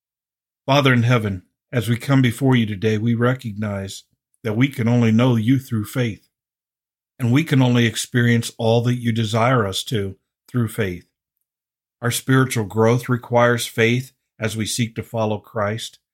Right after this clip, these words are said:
Producing spiritual fruit requires faith and cooperation with the Holy Spirit. And Father, it requires faith for us to study your word and apply these truths to our lives. And to live each moment of every day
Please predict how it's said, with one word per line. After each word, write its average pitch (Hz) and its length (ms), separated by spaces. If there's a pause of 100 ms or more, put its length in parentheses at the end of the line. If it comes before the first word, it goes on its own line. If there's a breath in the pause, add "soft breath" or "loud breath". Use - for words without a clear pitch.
(640)
Producing 123 580
spiritual 127 600
fruit 135 440 (300)
requires 117 600
faith 123 400
and 110 100
cooperation 113 800
with 113 160
the 107 80
Holy 104 260
Spirit. 92 460 (1120)
And 110 100
Father, 151 340
it 135 100
requires 131 580
faith 113 420 (320)
for 123 120
us 120 140
to 123 100
study 139 340
your 139 140
word 117 320
and 95 80
apply 117 400
these 110 240
truths 120 400
to 110 160
our 98 160
lives. 98 460 (720)
And 117 160
to 123 120
live 139 360
each 185 300
moment 147 320
of 113 140
every 135 240
day 101 420